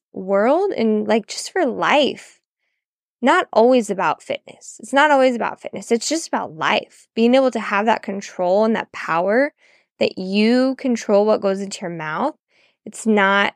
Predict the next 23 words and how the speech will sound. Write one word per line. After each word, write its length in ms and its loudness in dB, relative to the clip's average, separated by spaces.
this 260 -6
disorder 920 0
or 220 -2
this 460 0
almost 280 0
addiction 720 -2
that 180 -2
food 520 0
drives 480 2
you 120 -8
to. 180 -12
And 140 6
it, 160 4
it 100 -6
can 160 0
be 80 2
done. 320 -4
I've 140 -6
seen 400 2
it 320 -2
so 1040 2
many 240 -4
times, 540 -8